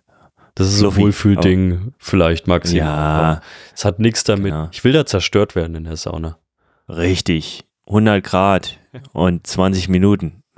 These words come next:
Speaker 2: bis der Schädel brennt. Ist übrigens das Beste für meinen Rücken. Deshalb hab, ich hab die letzte Woche, äh, täglich meine Saunagänge gemacht. Schön
Speaker 1: Mhm.
Speaker 2: hundert Grad, hochgeheizt, das Ding, und dann zwei, dreimal rein für zwanzig Minuten.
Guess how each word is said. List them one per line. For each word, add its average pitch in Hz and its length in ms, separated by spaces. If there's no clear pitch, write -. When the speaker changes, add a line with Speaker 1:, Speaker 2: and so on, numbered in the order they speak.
Speaker 2:
bis 90 180
der 90 120
Schädel 98 340
brennt. 78 380
Ist - 80
übrigens 139 300
das - 80
Beste 127 300
für 127 120
meinen 104 160
Rücken. 101 240
Deshalb 87 300
hab, 95 80
ich 95 120
hab 104 80
die 107 100
letzte 101 340
Woche, 101 440
äh, 92 180
täglich 107 500
meine 95 280
Saunagänge 110 600
gemacht. 110 400
Schön 98 280
Speaker 1:
Mhm. 95 60
Speaker 2:
hundert 104 320
Grad, 117 500
hochgeheizt, 110 680
das 107 200
Ding, 120 260
und 95 160
dann 92 280
zwei, 92 240
dreimal 92 300
rein 95 200
für 104 120
zwanzig 107 320
Minuten. 107 380